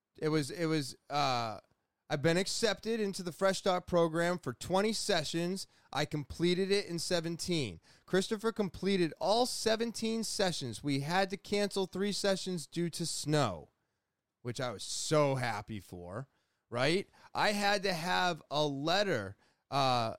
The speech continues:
sent in by my assistant manager in January of eight, two thousand eight, um, to the court to allow me to work,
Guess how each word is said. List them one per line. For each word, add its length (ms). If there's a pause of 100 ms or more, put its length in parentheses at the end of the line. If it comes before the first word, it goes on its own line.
sent 460
in 500
by 160
my 300
assistant 840
manager 840
in 260
January 720
of 160 (160)
eight, 300
two 180
thousand 540 (120)
eight, 460 (400)
um, 480
to 260
the 120
court 520 (1400)
to 400
allow 400
me 120
to 80
work, 600